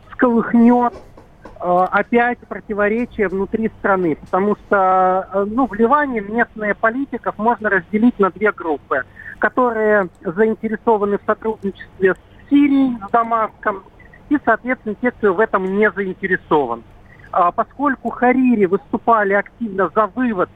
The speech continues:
сирийских войск из, э, Ливана, то, естественно, это подстегнет антисирийские настроения внутри страны. Дальше мы проводим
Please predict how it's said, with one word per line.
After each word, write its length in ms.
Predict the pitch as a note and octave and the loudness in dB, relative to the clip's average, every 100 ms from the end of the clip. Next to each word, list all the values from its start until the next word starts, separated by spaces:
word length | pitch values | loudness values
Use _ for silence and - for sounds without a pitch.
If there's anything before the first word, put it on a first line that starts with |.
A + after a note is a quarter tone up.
| - | -6
сирийских 580 | G#3+ G#3+ - - G#3+ G#3+ | -4 -4 -6 -6 -6 0
войск 360 | G#3+ G3+ D#3 - - - | 2 2 2 -6 -20 -6
из, 200 | G#3 F3 - | -2 -2 0
э, 320 | F#3+ F3+ E3 - - - - - - - - D#3+ | 2 2 -2 -8 -20 -20 -20 -20 -20 -20 -6 -2
Ливана, 600 | F#3 A3 C4 C#4 A#3+ D#3 - - - - | 0 2 2 0 -6 -14 -18 -20 -20 -12
то, 160 | A#3 A3+ | -8 -6
естественно, 920 | G3+ - C4+ C#4+ - A#3 G#3+ G3+ G#3 | -8 -10 -4 -4 -4 -6 -2 -2 0
это 220 | B3 C4+ | -2 -2
подстегнет 840 | - G#3+ - - A3+ A3+ B3 C4+ C4+ | -2 -4 -6 -6 -2 2 4 4 2
антисирийские 880 | A3 A3+ - - G3+ G#3+ - G#3 F#3 | -4 -4 -16 -12 -12 -12 -10 -4 -4
настроения 760 | F3 - G3 G3+ A3 G#3+ F3 | -4 -4 -2 2 2 2 0
внутри 380 | D#3 F3+ G3 G3 - | 0 -4 -4 -6 -4
страны. 440 | F3 D3+ C#3 A#2+ - - - - | -2 -2 -2 -6 -10 -20 -20 -4
Дальше 580 | B3 C#4+ C4 - G#3 F3+ | 2 2 0 -6 -4 -2
мы 160 | A3+ B3+ | -2 -2
проводим 760 | G#3+ G3 A#3 B3 G#3+ G3 E3 | -2 0 0 -2 0 -2 -2